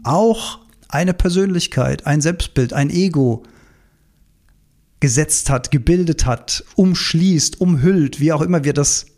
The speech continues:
nennen wollen. Und wenn wir die Person durch diese Konditionierung hindurchsehen, in ihrer, wenn wir versuchen, und ich gebe zu, das gelingt auch mir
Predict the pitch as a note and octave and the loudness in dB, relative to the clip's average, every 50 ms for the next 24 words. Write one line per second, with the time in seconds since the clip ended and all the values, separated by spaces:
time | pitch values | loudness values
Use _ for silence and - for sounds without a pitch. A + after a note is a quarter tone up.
0 | _ _ _ C3 C#3 C#3+ D#3+ F3 E3+ D#3 C#3 B2 A2+ A#2 B2 B2 B2+ B2+ D#3 - | _ _ _ 0 0 2 2 2 0 0 0 0 0 0 0 -2 -4 -6 -8 -10
1 | - - - - - - - - - - - - - - - - - - - - | -14 -18 -20 -20 -20 -20 -20 -20 -20 -20 -20 -20 -20 -20 -20 -20 -20 -20 -20 -20
2 | _ - C3 D3 C#3+ D#3+ F#3 G3+ G3+ F#3+ G3 F#3 - F#3 E3+ E3+ F#3+ G#3 G#3+ G#3 | _ -2 -2 0 2 2 2 2 2 0 0 2 2 0 2 2 2 2 2 2
3 | F3 F#3+ - - - - - - - G#3+ C4+ D#4 C#4+ - - - G#3+ G#3 F#3 F3 | 0 -4 -10 -8 -6 -6 -2 0 2 2 4 4 2 0 -2 0 0 0 2 0
4 | E3+ - - G3 F#3+ F3 E3 - - E3 E3 F3+ F#3+ F#3 F3+ E3+ D#3 D#3+ D#3 C#3+ | 0 0 0 0 0 0 0 0 0 2 2 2 2 2 2 2 4 2 2 2
5 | F3+ A3 A3+ G#3+ - - - C#3 C3+ B2+ B2 A#2 A#2+ B2 B2 - C#3 C3+ B2+ C3 | 2 2 2 2 0 0 0 2 2 2 2 0 -2 -4 -2 -2 0 0 2 2
6 | C3 B2+ B2+ - - - _ D3 C#3 C3+ B2+ B2 - D3+ C#3+ C3+ C#3 F#3+ A#3 B3 | 2 2 0 -2 -6 -6 _ -2 0 0 0 0 0 2 2 4 4 4 4 4
7 | - D#3 C3 B2 A#2+ - C3+ - - - C#3+ - - - _ _ - - - _ | 4 2 0 0 0 -4 -8 -10 -8 -8 -8 -8 -8 -10 _ _ -20 -20 -12 _
8 | - D3 D#3+ F3+ F3 F#3+ F3+ - - - - - D#3+ F3 F#3 F#3+ F#3 - - - | 2 2 2 4 4 2 0 0 -2 0 2 4 4 4 4 2 2 0 -2 -10
9 | - - - _ _ - - B2+ - - - B2+ C3 E3 E3 E3+ - - D3+ - | -18 -20 -20 _ _ -4 -4 -4 -2 -2 -2 0 0 0 -2 -2 -4 -4 -2 0
10 | - C3+ C3 C3 C#3 D#3+ D#3+ D3+ D3+ D3+ - - | 0 0 2 2 2 2 2 2 0 -2 -6 -16